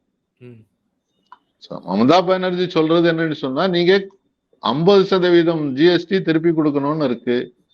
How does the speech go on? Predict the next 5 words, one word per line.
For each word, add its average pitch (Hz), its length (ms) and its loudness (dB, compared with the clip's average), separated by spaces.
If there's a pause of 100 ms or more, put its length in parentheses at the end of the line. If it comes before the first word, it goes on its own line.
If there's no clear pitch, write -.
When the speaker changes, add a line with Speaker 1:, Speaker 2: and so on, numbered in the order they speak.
(360)
Speaker 2:
அதே 147 280 2
மாதிரி 175 360 4 (520)
மாநிலங்களுக்கு 170 880 -2
கொடுக்க 156 320 -2
வேண்டிய 156 540 0